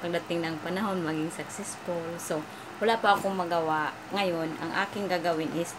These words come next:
sarili kong bag, i-read po natin guys kung ano ang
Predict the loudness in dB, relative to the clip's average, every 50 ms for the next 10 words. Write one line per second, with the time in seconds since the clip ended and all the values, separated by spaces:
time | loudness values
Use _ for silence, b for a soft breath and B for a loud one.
0 | -12 -12 -12 -12 -12 -12 -12 -12 -12 -12 -12 -8 -6 4 6 8 10 12 12 12
1 | 10 8 8 8 8 6 6 8 8 10 10 10 10 8 6 2 -2 -8 -12 -6
2 | 0 2 4 4 6 6 8 8 6 6 4 2 2 4 4 6 4 4 2 0
3 | 0 2 2 2 2 0 0 -2 -4 -4 -2 0 0 2 0 0 0 0 0